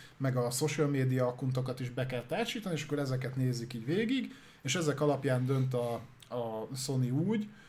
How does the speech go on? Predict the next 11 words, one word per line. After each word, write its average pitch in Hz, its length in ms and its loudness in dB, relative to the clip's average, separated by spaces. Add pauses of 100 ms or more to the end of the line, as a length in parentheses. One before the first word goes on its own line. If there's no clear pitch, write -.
(220)
hogy 131 320 2 (100)
ezt 139 280 -2
ők 135 140 -2
érdemesnek 135 560 2
tartják-e 127 560 -2
arra, 123 240 0
hogy 120 180 -4
mondjuk 120 220 -6
kirakják 139 440 -8
a 165 40 -14
főoldalra, 147 800 2